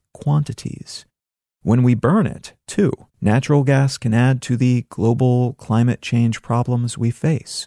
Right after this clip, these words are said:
Burning methane produces thirty percent less carbon dioxide as a byproduct than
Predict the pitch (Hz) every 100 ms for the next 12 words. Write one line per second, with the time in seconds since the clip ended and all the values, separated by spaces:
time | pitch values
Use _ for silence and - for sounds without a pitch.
0 | _ - 110 123 131 147 - - - 98
1 | 92 117 113 110 - 135 135 135 107 -
2 | 117 - - - 156 - 98 - - -
3 | _ _ _ - 120 117 107 107 110 165
4 | - - - - - - 92 - - 160
5 | - - 50 - - - _ _ _ -
6 | 85